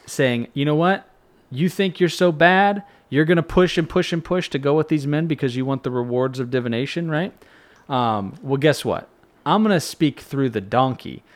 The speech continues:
I'm gonna let the donkey in on it so that you know that my prophet could even be a donkey and not you. So be very careful to speak only what I speak." So it's, it's kind of like a twofold thing. The first thing is that the donkey is getting the word before Balaam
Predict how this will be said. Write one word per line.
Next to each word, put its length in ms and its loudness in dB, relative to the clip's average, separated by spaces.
I'm 160 2
gonna 120 4
let 200 4
the 60 2
donkey 520 2
in 140 -6
on 120 -4
it 80 -8
so 120 -12
that 80 -8
you 340 4
know 400 2
that 220 -2
my 320 4
prophet 580 0
could 260 2
even 380 2
be 460 2
a 100 0
donkey 640 0
and 180 -2
not 220 0
you. 240 -6
So 140 -4
be 120 -2
very 300 4
careful 500 0
to 120 -8
speak 300 -2
only 340 4
what 120 4
I 80 6
speak." 280 -4
So 80 -6
it's, 120 -6
it's 220 -10
kind 140 0
of 60 0
like 100 -2
a 40 0
twofold 500 2
thing. 180 -2
The 80 -10
first 360 2
thing 160 2
is 80 -2
that 120 -10
the 60 -4
donkey 640 0
is 160 0
getting 260 6
the 80 2
word 260 0
before 240 -2
Balaam 500 -2